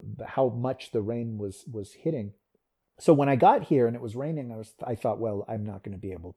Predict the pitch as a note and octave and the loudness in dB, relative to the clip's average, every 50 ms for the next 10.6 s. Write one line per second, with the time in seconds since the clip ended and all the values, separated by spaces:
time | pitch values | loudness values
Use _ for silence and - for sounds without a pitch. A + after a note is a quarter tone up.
0 | - - - A2+ F#2+ G#2+ G#2+ G2 F#2 - - G2+ G#2 G#2 G#2 G2 F#2 E2+ E2 - | -12 -8 -6 -2 0 2 2 2 2 0 0 0 0 0 0 0 -2 -4 -6 -10
1 | _ _ _ _ _ _ _ _ _ - C#3 B2+ C3 C3+ D3 C#3 C3+ C3+ C3+ D#3 | _ _ _ _ _ _ _ _ _ 0 4 4 4 6 4 4 6 8 10 10
2 | E3 D#3+ - C3+ A#2+ C3 B2+ A2+ - - D3+ D3 E3 G3 G3+ E3+ C#3 B2 A#2 B2+ | 10 10 8 4 4 2 -2 -2 0 -2 0 2 2 4 4 2 2 0 0 -2
3 | C#3+ D3 _ _ _ _ _ _ - C#3+ C3+ B2+ C3+ C3 B2 - - - F#3+ G3 | -4 -8 _ _ _ _ _ _ 0 2 2 4 4 2 0 0 0 0 0 2
4 | F3 C3 G#2+ G2+ F#2+ - _ C#3+ A#2+ A2+ A#2 A#2 A2+ A2 A2 A2 - _ _ _ | 2 2 0 -2 -6 -8 _ -10 -8 -6 -6 -6 -6 -6 -6 -8 -10 _ _ _
5 | _ _ _ _ _ _ _ _ _ - - - F3+ F3+ F3+ C3+ G2 - - - | _ _ _ _ _ _ _ _ _ -18 -2 4 6 8 8 8 8 4 0 -10
6 | - _ _ _ _ _ _ _ _ _ _ _ _ _ _ _ _ _ _ _ | -18 _ _ _ _ _ _ _ _ _ _ _ _ _ _ _ _ _ _ _
7 | _ - C3 B2+ B2 B2 A2+ - - - C#3+ B2 A#2+ - - A#2 A#2 A2 - - | _ -6 -4 -2 -2 -2 -4 -2 2 6 8 8 8 6 6 2 0 0 2 4
8 | D#3+ G#3+ A3 - D#3+ B2+ B2+ C3 C3+ B2+ B2+ C3 C3 C#3+ C#3 C3+ - A#2+ B2+ C3 | 6 6 6 6 6 4 6 6 4 4 4 6 6 6 4 4 2 2 2 2
9 | B2+ A#2 B2+ B2 A2+ - - - A#2 A#2 A#2 A2 G2 F#2 F#2 F#2 - G#2+ G#2 G#2+ | 2 4 4 4 4 2 0 -4 -2 -2 -2 -2 -4 -6 -8 -8 -8 -8 -8 -6
10 | G#2+ G#2+ G#2+ F#2+ G#2 G2 - - D#3+ D3 C3 A2+ | -6 -4 -4 -4 -6 -8 -6 -6 -4 -4 -4 -6